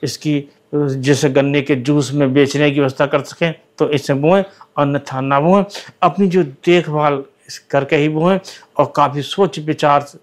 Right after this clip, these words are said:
विमर्श करने के बाद ही इस वैरायटी का आप चयन करें।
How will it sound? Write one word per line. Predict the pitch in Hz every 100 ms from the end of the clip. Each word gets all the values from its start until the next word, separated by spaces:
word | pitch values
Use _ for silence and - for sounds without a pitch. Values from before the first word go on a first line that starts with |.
| _
विमर्श | 139 147 143
करने | - 143 147 151
के | 156
बाद | 143 147 143
ही | 143 139 - - _ -
इस | 170 160
वैरायटी | 160 143 135 143
का | 151
आप | 135 131 127 -
चयन | 147
करें। | 143 180 190